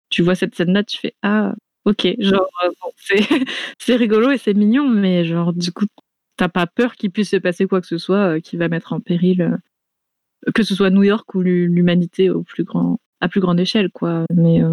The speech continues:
Speaker 2: l'impression qu'ils se sont dit, euh, ah, il faut que les, il faut que tout le monde puisse aller voir ça, y compris les enfants de trois ans.
Speaker 1: Oui, après, la, la scène en, en elle-même est cool, mais du coup, euh, elle fait perdre, je trouve, de la crédibilité à d'autres thèmes qui sont censés être, euh, enfin, je sais pas, qui ont été, euh,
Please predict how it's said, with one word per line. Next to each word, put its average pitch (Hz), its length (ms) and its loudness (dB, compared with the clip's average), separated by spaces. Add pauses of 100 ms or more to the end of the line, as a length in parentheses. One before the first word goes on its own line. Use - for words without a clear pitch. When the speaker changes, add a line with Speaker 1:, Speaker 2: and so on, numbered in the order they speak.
(160)
Speaker 2:
l'impression 110 220 -8
qu'ils 110 120 -10
se - 60 -12
sont 107 100 -6
dit, 107 220 -4
euh, 101 160 -6 (140)
ah, 117 240 -16
il 104 80 -18
faut 113 120 -12
que - 140 -14
les, 104 180 -6
il 98 60 -10
faut 107 120 -14
que 104 60 -20
tout - 80 -10
le 117 60 -6
monde 113 80 -8
puisse - 160 -12
aller 104 80 -8
voir 101 160 -12
ça, 110 140 -10
y 98 40 -10
compris 107 280 -10
les 101 100 -8
enfants - 180 -14
de 110 60 -16
trois 98 300 -8
ans. 98 100 -12 (200)
Speaker 1:
Oui, 294 220 4
après, 240 540 0
la, 208 300 -2
la 214 160 0
scène 311 160 0
en, 226 160 -2
en 208 200 2
elle-même 254 280 2
est 226 80 0
cool, 302 260 0 (240)
mais 208 220 2
du 202 120 -6
coup, 262 220 0
euh, 190 540 2 (240)
elle 190 140 2
fait 196 120 0
perdre, 226 240 -2
je 196 60 -4
trouve, 240 180 -4
de 208 80 2
la 180 120 0
crédibilité 196 680 -2
à 175 220 0
d'autres 190 280 0 (440)
thèmes 240 280 0
qui 196 160 -12
sont 190 240 -6
censés 190 280 -4
être, - 260 -4
euh, 175 320 0
enfin, 175 140 -2
je 170 100 2
sais 180 60 -2
pas, 196 120 -2
qui - 160 -8
ont 180 40 0
été, 180 280 -2
euh, - 120 -6